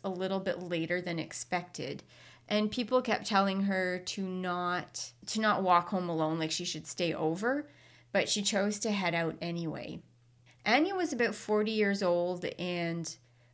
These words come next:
was an unwed mother, so she was a little bit of an outcast just because in eighteen fifty-nine that wasn't a thing that was very well accepted. So she decided to head home, but she never made it.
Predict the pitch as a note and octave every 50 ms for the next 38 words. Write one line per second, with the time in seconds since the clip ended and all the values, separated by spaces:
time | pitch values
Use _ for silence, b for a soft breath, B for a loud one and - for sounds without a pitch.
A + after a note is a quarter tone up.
0 | b _ - F#3+ F#3+ F#3+ F#3 F#3+ F#3 - - G#3+ A#3 A#3 A3+ A#3 A3 G3 F3+ F3
1 | F3 E3+ E3 C#3+ - A#2+ - D#3 - G3 G3 - A#3 A#3 C4 B3+ C4+ C4 A#3+ C4+
2 | C4+ D4+ D4+ A3+ A3 G#3 G#3 G3 F#3+ F3+ - - - E3 D#3+ D#3 - - - -
3 | E3 D3 D3 C#3+ C#3+ D#3 D#3+ - - - - - - F3 E3+ - - - E3+ E3+
4 | - E3+ E3 E3 E3 D#3+ - B B B B B B B B B B B - -
5 | F#3+ F#3 F3+ E3 - F3+ F3+ - F#3+ F3+ F3 E3+ F#3 F3+ F3+ - - F3+ F3 F3
6 | E3+ E3+ E3+ E3+ E3+ F3 E3 D#3+ D3+ - - E3 F3+ F3 E3+ E3+ E3+ E3 F3 E3
7 | - E3 D#3+ E3 E3 C#3+ C3 E3+ F3 E3 - F3+ F3 F3 E3+ E3 E3 E3 D#3 D#3
8 | D#3 - - - - D#3+ D#3+ - - - C#3+ D3+ D#3 F3+ - - _ - - -
9 | A#3 A3 A3+ B3 G#3 A3+ A3+ B3 A#3+ B3+ D4+ D#4+ D#4+ D#4+ C#4+ B3+ B3+ A3 A#3 G#3+
10 | E3+ D#3 D#3 - F#3+ G3+ - - _ _ _ _ - A3 G#3 A#3 A#3+ A#3 B3 B3
11 | A#3+ A#3 G#3 F#3 F3 E3 E3 D#3+ - - - - - -